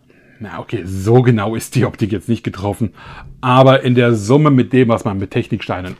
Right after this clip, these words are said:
umsetzen kann, ist es dann doch wieder ganz gut gelungen. Denn das Real Car hat eine geschwungene Motorhaube, hat einen geschwungenen Heckspoiler und so weiter. Das können wir hier einfach mit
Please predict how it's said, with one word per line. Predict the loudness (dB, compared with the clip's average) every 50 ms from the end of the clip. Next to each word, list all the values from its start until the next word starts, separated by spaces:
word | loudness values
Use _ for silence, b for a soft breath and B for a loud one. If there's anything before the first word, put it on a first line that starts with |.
| _
umsetzen | 0 2 4 4 4 2 -2 -4 -10 -10
kann, | -8 -8 -8 -8 -10 B B B B B _ -8
ist | -6 -6 -6
es | -6 -6
dann | -6 -8 -8
doch | -8 -12 -12 -10
wieder | -10 -10 -10
ganz | -12 -14 -14 -14
gut | -16 -14 -8
gelungen. | -6 -4 -2 -2 -2 -2 -6 -8 _ _ b b b b b b b b b b b b _ -2
Denn | 2 2 4 4 2 0 -2 -8 _
das | -4 -4 -4 -4 -4 -2 0
Real | 2 2 2
Car | 2 2 2 2 0 -2
hat | -4 -4 -6 -8 -12
eine | -8 -4 -2 -2 -2
geschwungene | -4 -6 -4 -2 -2 0 0 0
Motorhaube, | 2 2 2 2 2 2 2 2 0 0 -2
hat | -4 -4
einen | -4 -4
geschwungenen | -4 -4 -6 -4 -4 -2 -2 -4 -4
Heckspoiler | -8 -10 -14 -10 -8 -6 -6 -4 -6 -8 -8
und | -12 -14 -14
so | -12 -10
weiter. | -10 -10 -10 -10 -12 -12 B B B B B B B B B _ _ _ _ -20 -20 -20 -20 -20 -16 -10
Das | -8 -8 -8 -4
können | -2 0 0 2 0
wir | -2
hier | -2 -2 -4 -4
einfach | -4 -6 -8 -8 -6
mit | -4 -6 -6 -6 -12 -14 _ -20 -20 -20